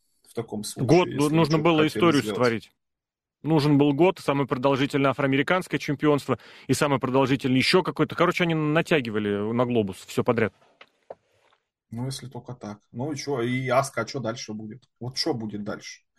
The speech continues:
Speaker 1: Во-первых, у нас опять рестлерша Смэкдауна владеет, э, титулом чемпионки женской РО. Ждём уже решения игрока о
Speaker 2: Чё,
Speaker 1: переименовании
Speaker 2: серьёзно?
Speaker 1: титулов.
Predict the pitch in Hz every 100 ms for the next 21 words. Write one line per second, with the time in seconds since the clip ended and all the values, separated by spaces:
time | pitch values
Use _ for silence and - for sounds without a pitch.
0 | _ 131 135 170 131 147 127 120 - 123
1 | 135 - 120 117 110 - 113 127 123 120
2 | 117 110 110 113 117 101 - 110 110 -
3 | 107 107 98 - 110 123 110 - 113 104
4 | - 120 127 127 135 - _ _ _ _
5 | - _ 123 123 151 131 123 123 127 135
6 | 147 127 123 123 127 131 131 117 131 127
7 | 123 117 143 233 208 117 - 117 120 139